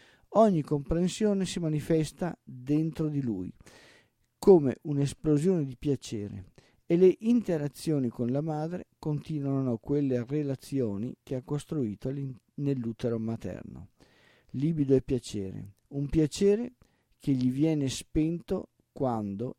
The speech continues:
il pensiero a priori, manifestato dagli atteggiamenti della madre e delle per-, e delle persone vicine, determina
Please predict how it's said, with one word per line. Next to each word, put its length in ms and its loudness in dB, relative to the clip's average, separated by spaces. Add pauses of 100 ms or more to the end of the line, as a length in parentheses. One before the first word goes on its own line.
il 180 -10
pensiero 680 -2
a 100 -6
priori, 560 -4 (380)
manifestato 760 -2
dagli 200 -2
atteggiamenti 720 -2
della 200 0
madre 540 -4 (300)
e 120 -8
delle 200 -2
per-, 320 -2
e 120 -8
delle 280 0
persone 540 -2
vicine, 680 -8 (580)
determina 880 2